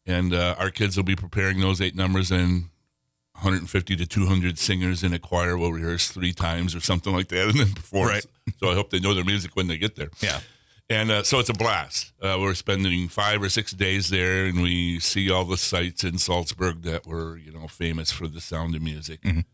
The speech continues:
Speaker 1: They kind of dislike the Sound of Music there in Austria, as I recall. It's kinda like, all right, but it brings in a million people
Speaker 2: Well,
Speaker 1: a
Speaker 2: yeah.
Speaker 1: a day.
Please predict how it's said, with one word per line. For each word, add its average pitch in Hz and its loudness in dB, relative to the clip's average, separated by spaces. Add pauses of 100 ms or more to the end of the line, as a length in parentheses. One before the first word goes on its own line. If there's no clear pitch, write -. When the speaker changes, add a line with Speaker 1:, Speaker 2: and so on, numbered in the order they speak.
(560)
Speaker 1:
They 117 4
kind 139 2
of 101 0
dislike 98 0
the 92 -12
Sound 85 2
of 82 2
Music 80 -2
there 82 0
in 80 -6
Austria, 82 -2
as 78 -4
I 80 0
recall. 78 -4
It's 82 -10
kinda 95 -2
like, 90 -4 (560)
all 123 4
right, 90 2
but 90 2
it 82 -4
brings 101 2
in 85 2
a 90 -2
million 87 2
people 101 -2
Speaker 2:
Well, 139 2
Speaker 1:
a 117 2
Speaker 2:
yeah. 73 0
Speaker 1:
a 90 0
day. 80 0